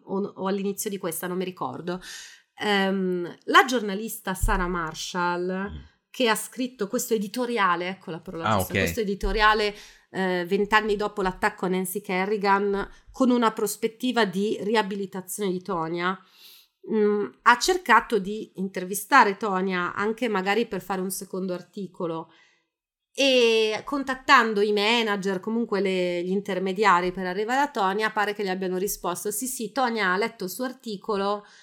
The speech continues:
Speaker 1: ma preferisce non parlarle".
Speaker 2: Mm.
Speaker 1: Ed è strano, perché qualcuna che ti fa un editoriale totalmente in tua difesa,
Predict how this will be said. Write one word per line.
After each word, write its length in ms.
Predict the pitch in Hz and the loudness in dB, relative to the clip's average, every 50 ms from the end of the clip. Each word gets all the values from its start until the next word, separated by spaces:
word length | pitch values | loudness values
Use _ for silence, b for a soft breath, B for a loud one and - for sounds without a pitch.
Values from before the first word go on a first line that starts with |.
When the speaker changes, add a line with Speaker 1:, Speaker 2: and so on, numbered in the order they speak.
| B B B B | B B B B
Speaker 1:
ma 180 | 208 226 226 | 0 0 2
preferisce 560 | 226 240 233 233 - 240 226 208 - - 214 | 2 0 -4 -2 -2 -4 -4 -4 -4 -4 -4
non 180 | 190 185 180 180 | -2 -2 -4 -4
parlarle". 640 | 180 190 180 180 175 165 160 160 165 175 170 170 185 | -6 -8 -6 -4 -2 -2 -2 -2 -2 -4 -6 -4 -4
Speaker 2:
Mm. 260 | 104 98 87 82 78 71 - _ _ b b b b b b b | -4 -4 -2 -4 -6 -8 -12 _ _ b b b b b b b
Speaker 1:
Ed 220 | - 254 269 247 | 0 0 2 4
è 140 | 311 330 359 | 6 6 6
strano, 960 | 349 - - - - 233 220 247 277 302 285 277 254 254 240 226 220 220 220 196 | 4 2 -4 -4 2 4 6 8 8 10 8 8 8 6 4 0 0 0 -2 -2
perché 320 | 214 226 220 220 269 247 | -2 -4 -2 -2 -2 -2
qualcuna 520 | 254 277 254 247 254 - 349 370 381 370 | 0 -2 -2 -2 -2 0 2 4 4 2
che 100 | 381 - - | 2 0 -6
ti 140 | - 247 196 | -8 -8 -6
fa 300 | - - 247 220 202 202 | 2 4 6 6 6 6
un 140 | 233 240 254 | 2 0 -2
editoriale 1120 | 247 240 247 240 - 262 254 240 262 240 220 196 196 190 202 190 185 190 185 - _ _ _ _ _ _ | -4 -4 -6 -8 -6 -4 -4 0 4 8 10 10 8 8 4 0 -2 -4 -6 -8 _ _ _ _ _ _
totalmente 800 | - 254 269 262 269 262 254 254 254 240 240 240 254 269 262 262 | -6 -4 -4 -2 0 0 0 0 0 -2 -2 -2 -2 -2 -4 -4
in 140 | 226 220 220 | -4 -4 -6
tua 180 | - - 208 190 | -6 -6 -6 -4
difesa, 840 | 196 202 196 - 190 165 151 156 160 170 175 165 175 185 180 _ | -4 -6 -8 -6 -6 -6 -6 -6 -6 -4 -4 -2 -4 -4 -6 _